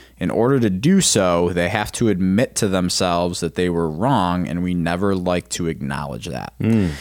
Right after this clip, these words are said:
Speaker 1: And we talked about this, man. I think
Speaker 2: We
Speaker 1: it was
Speaker 2: have.
Speaker 1: Ashby who brought it up, that the hardest decision isn't deciding when to get out. It's deciding when to get back in.
Speaker 2: That's right.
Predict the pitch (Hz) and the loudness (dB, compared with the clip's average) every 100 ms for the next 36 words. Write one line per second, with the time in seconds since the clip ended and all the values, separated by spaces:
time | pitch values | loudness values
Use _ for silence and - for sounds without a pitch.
0 | - - - 131 - 147 147 90 82 92 | -14 -10 0 2 4 2 2 0 0 -2
1 | - 87 92 87 98 101 107 135 98 117 | -2 -2 -2 0 2 2 2 2 0 -2
2 | - 104 98 85 92 95 80 95 107 - | -2 -2 -2 -2 0 0 0 -2 -2 -2
3 | 85 82 - - - - - _ - _ | -2 -2 -8 -20 -20 -20 -20 _ -20 _
4 | _ _ - 98 156 190 165 127 110 135 | _ _ -2 2 4 4 2 2 2 4
5 | 120 107 107 101 90 92 104 98 92 90 | 4 2 2 0 0 -2 0 0 0 0
6 | 90 76 67 80 76 67 - - 76 95 | 0 -2 -2 -2 -2 -4 -8 -8 -4 -2
7 | 92 92 82 82 87 78 80 - 71 - | 0 -2 -4 -4 -4 -4 -4 -6 -8 -6
8 | 67 50 - - - - 98 | -8 -8 -16 -20 -8 -4 -4